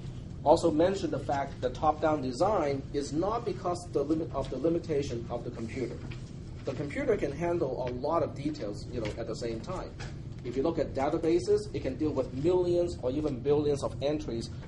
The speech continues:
without, you know, making any, a single mistake. But how many things can you remember at a single, at a particular time? How many phone numbers can you memorize, like,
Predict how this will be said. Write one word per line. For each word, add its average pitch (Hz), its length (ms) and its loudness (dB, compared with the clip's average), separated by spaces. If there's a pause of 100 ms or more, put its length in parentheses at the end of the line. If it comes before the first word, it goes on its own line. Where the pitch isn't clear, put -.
(120)
without, 131 440 4
you 131 120 -2
know, 113 140 2
making 123 360 -2
any, 127 220 2
a 110 80 -4
single 123 260 0
mistake. - 460 -2 (380)
But - 80 6
how 190 200 6
many 190 260 6
things 165 260 6
can 123 360 0
you 165 180 6
remember 131 560 4 (260)
at 110 100 2
a 117 60 0
single, 127 340 0 (100)
at 113 120 0
a 107 40 -2
particular 113 480 0
time? 143 320 -4 (540)
How 196 120 12
many 214 200 12
phone 190 280 8
numbers 117 320 4
can 127 160 0
you 123 100 0
memorize, 117 640 2 (360)
like, 104 180 0